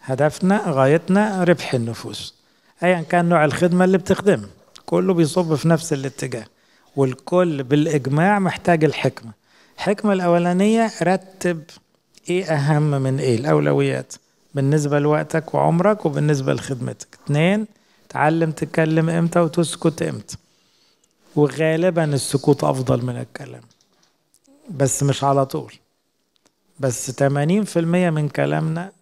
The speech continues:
كان الأحسن نسكت فيه. احسبوها كده هتلاقوا كده. تالت حكمة، حكمة التواصل والوضوح. من الأزمات عمومًا في الخدمة، أكتر حاجة بعاني منها في الفترة دي يعني،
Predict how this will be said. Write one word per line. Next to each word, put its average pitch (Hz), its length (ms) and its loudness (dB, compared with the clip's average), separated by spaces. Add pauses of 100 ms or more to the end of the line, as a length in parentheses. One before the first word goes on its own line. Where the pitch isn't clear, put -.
(400)
كان 139 200 -2
الأحسن 135 580 -4
نسكت - 320 -12
فيه. 123 200 -20 (1040)
احسبوها 139 500 2
كده 147 260 2
هتلاقوا 127 400 0
كده. - 240 -18 (1300)
تالت 254 360 2
حكمة، 180 400 2
حكمة 196 480 2
التواصل 151 760 0
والوضوح. 123 600 -6 (960)
من 156 80 0
الأزمات 165 500 2
عمومًا 180 420 4
في - 140 -2
الخدمة، 131 580 0 (1300)
أكتر - 180 -6
حاجة 143 280 -2
بعاني 135 360 0
منها 139 240 0
في 113 120 -8
الفترة 139 440 -6
دي 127 140 -12
يعني، 139 180 -20